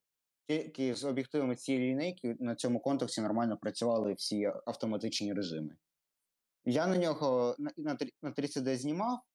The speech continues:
там портретики, це було прикольно, там було і регулювання по... Тобто він, там був оцей лі-, ліпісток,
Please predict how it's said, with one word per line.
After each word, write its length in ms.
там 200
портретики, 560
це 160
було 240
прикольно, 500
там 180
було 240
і 400
регулювання 840
по... 720
Тобто 200
він, 320
там 140
був 160
оцей 280
лі-, 140
ліпісток, 720